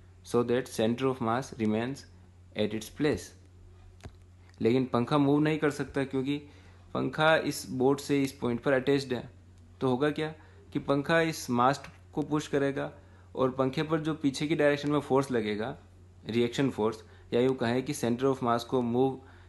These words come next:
नहीं करवाने के लिए पंखा जो पीछे मूव करेगा, तो वो इस बोट से अटैच्ड होने के कारण पूरी बोट को पीछे ड्रैग करेगा।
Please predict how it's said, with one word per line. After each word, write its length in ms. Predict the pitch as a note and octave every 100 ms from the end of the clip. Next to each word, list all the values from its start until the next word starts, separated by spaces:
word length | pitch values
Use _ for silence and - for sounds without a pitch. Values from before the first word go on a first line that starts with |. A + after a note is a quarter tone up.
| -
नहीं 200 | A#2 D#3+
करवाने 420 | D3 B2+ B2 B2+ B2
के 120 | A#2+
लिए 160 | A2+
पंखा 360 | A#2 A2 A2 B2+
जो 120 | B2+
पीछे 280 | A#2+ A#2 D3
मूव 180 | C#3 A#2
करेगा, 440 | G#2 F#2+ F#2+ A2+ - - - - - - - - -
तो 140 | C#3 C#3
वो 420 | B2+ C3+ C#3 -
इस 160 | - -
बोट 240 | A#2 C#3
से 100 | C#3+
अटैच्ड 320 | C#3+ C#3 C#3+ C3+
होने 180 | B2+
के 80 | B2+
कारण 340 | C3 A#2 B2+ C#3 -
पूरी 180 | D3+ D3+
बोट 280 | C3+ C#3 C#3+
को 100 | D#3
पीछे 320 | C#3+ C3+ D3+
ड्रैग 260 | B2 A2+
करेगा। 380 | - F#2 F2 -